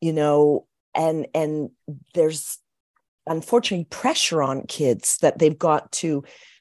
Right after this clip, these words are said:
go in one direction or another. And I, <clears throat> I know in my own life, I followed my heart. And, you know, my parents, when I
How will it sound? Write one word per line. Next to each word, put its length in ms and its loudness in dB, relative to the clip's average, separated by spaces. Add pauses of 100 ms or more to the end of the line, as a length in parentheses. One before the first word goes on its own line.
go 220 8
in 160 6
one 200 4
direction 540 2
or 160 0
another. 720 0
And 420 -6 (600)
I, 340 4 (160)
<clears throat> 1040 0
I 160 2
know 180 2
in 60 2
my 240 0
own 220 4
life, 420 -2
I 140 -4
followed 400 0
my 160 -2
heart. 520 -2 (200)
And, 340 -2 (300)
you 100 0
know, 100 2
my 140 2
parents, 640 -2
when 140 -4
I 200 -2